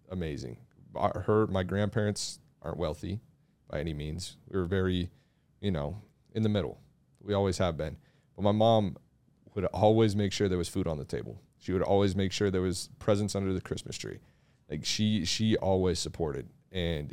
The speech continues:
even when she was struggling, 'cause I'm older now, so I've talked to her about it, and the amount that she did when I was younger, it was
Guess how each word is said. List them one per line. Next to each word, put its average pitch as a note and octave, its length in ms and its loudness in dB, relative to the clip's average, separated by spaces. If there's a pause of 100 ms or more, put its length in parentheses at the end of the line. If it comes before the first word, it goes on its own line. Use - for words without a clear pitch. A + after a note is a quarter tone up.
even G#2 200 0
when F#2+ 100 0
she F2+ 140 -2
was E2 120 -2
struggling, C2 480 -6 (400)
'cause F#2+ 360 0
I'm G#2 140 2
older A2+ 280 2
now, A2+ 280 2
so G2+ 180 0
I've E2+ 100 0
talked A2+ 280 0
to F2 80 -4
her C#2+ 100 0
about D2+ 240 -4
it, - 120 -8
and D2+ 280 -8
the F#2 100 -4
amount G#2 240 0
that D#2+ 60 -6
she G2+ 120 -4
did F#2 160 -2
when F2+ 120 -2
I E2 80 -4
was E2 120 -6
younger, D#2+ 380 -2
it D2 40 -4
was D#2+ 300 -6